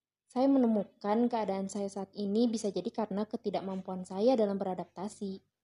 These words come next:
Ya, bisa dibilang sesaat saya kalah. Dalam rekaman ini, saya sedang berusaha bangkit, melakukan adaptasi yang dibutuhkan, menggali cara mengkonversi energi, melambaikan tangan jadi obat berpelukan,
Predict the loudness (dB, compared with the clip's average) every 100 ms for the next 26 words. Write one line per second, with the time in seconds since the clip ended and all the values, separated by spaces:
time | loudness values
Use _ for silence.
0 | _ _ _ _ _ _ -14 -4 -4 -2
1 | -4 -4 -2 2 4 2 0 0 -2 0
2 | -2 -2 -6 -8 -6 -6 -12 _ _ _
3 | _ _ _ _ _ 2 4 4 2 0
4 | 0 2 4 6 6 2 2 2 2 0
5 | -2 0 0 -2 -2 -4 -6 _ _ _
6 | -12 -6 -4 -4 -2 0 0 -2 -2 -4
7 | 2 2 2 0 -4 -8 -8 -12 -12 _
8 | _ _ 2 6 6 4 0 -2 0 2
9 | 2 0 -2 -4 -4 -4 -2 0 0 -2
10 | -4 -6 -6 _ _ _ _ _ -8 -2
11 | 0 -2 -2 -4 -4 -2 0 4 4 4
12 | 4 2 -2 -4 -8 -6 -8 -8 -4 -2
13 | -2 -4